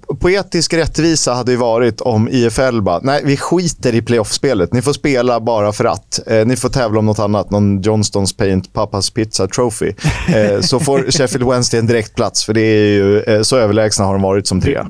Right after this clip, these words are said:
Speaker 2: Du, du vet hur det fungerar i Serie B, va? Med kvalet upp till Serie A. Och även ner till Serie C. Det är, det är ju liknande. Det är ju alltså så, ettan och tvåan är ju direkt kvalificerade från Serie B till Serie A. Men sen är det ju då ett kvalspel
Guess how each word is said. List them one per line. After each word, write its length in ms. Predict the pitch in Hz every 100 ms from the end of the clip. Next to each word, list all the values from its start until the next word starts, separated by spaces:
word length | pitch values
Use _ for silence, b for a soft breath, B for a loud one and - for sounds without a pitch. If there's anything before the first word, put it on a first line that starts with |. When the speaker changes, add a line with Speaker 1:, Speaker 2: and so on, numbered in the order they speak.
| -
Speaker 2:
Du, 80 | 147
du 100 | 135
vet 280 | 156 208
hur 40 | 185
det 80 | 135
fungerar 400 | 143 165 165 127
i 80 |
Serie 260 | 117 127 117
B, 200 | 131 151
va? 200 | 107 104
Med 440 | 107 113 110 107 -
kvalet 280 | 127 117 117
upp 120 | 110
till 100 | 117
Serie 260 | 127 113
A. 180 | 120 90 - _ _
Och 100 | 135
även 220 | 113 120 120
ner 220 | 127 101
till 220 | 117 104
Serie 240 | 113 107
C. 240 | 104 107 98 -
Det 100 | 120
är, 240 | 123 127
det 140 | 117
är 60 | 131
ju 120 | 156
liknande. 500 | 143 127 - 139 98
Det 240 | 98 135 143
är 80 | 131
ju 60 |
alltså 200 | 117 110
så, 220 | 113 117 113
ettan 400 | 185 160 - 202
och 60 | 170
tvåan 360 | - 139 143 120
är 60 |
ju 60 | 117
direkt 220 | 120 113
kvalificerade 640 | 120 110 123 123 104 104 139
från 140 | - 117
Serie 220 | 113 110
B 180 | 104 104
till 240 | - 104
Serie 240 | - 104 98
A. 200 | 104 151 - B B B B B
Men 480 | 123 135 131 131 123 b b b -
sen 240 | 156 165
är 120 | 165
det 60 | 139
ju 60 |
då 260 | 127 117 117
ett 160 | 123 -
kvalspel 800 | 165 143 123 - 185 139 147